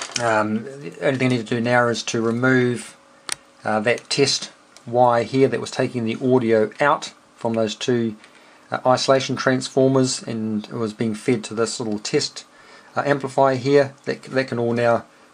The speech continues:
disappear. Um, we'll probably keep that amplifier there for now, um, just in case we need to increase or to amplify,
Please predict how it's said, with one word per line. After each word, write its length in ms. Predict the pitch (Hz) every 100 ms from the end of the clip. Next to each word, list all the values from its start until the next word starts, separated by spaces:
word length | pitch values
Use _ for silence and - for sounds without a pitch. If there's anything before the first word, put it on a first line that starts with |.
| -
disappear. 580 | 135 120 - 156 165 170 - _ - _ _ - - -
Um, 160 | 110 123
we'll 140 | 113
probably 220 | - 156
keep 220 | 131 156 127
that 100 | 127
amplifier 420 | 131 - 131 117
there 220 | 123 120
for 160 | - 120
now, 480 | 127 123 127 165 - - - - -
um, 580 | 107 110 110 110 110 107
just 200 | 107 -
in 60 | 120
case 260 | - 120 -
we 60 | 117
need 200 | 117 110
to 320 | 113 107 107 143
increase 720 | 123 110 - 120 113 - - - -
or 180 | 117 110
to 140 | 117 -
amplify, 720 | 123 - 107 - 110 110